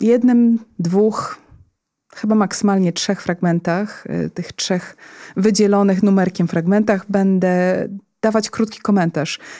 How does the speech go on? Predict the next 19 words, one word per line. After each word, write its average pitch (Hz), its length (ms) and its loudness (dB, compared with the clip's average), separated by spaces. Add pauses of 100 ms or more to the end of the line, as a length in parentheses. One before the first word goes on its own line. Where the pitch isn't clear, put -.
(100)
i 208 80 -2
potem 208 260 0
będziemy 190 260 2
wchodzić 185 420 0
w 185 100 -2
zupełnie 180 460 0
inny 165 300 0
temat. 160 480 -2 (680)
Dlaczego 269 260 2
takie 269 200 0
przeskoki - 480 -2
u 156 60 2
siostry 160 300 -2
Faustyny? 156 520 -2
Skąd 180 240 -2
jej 185 80 2
się 180 100 0
to 180 100 -2
bierze? 165 480 0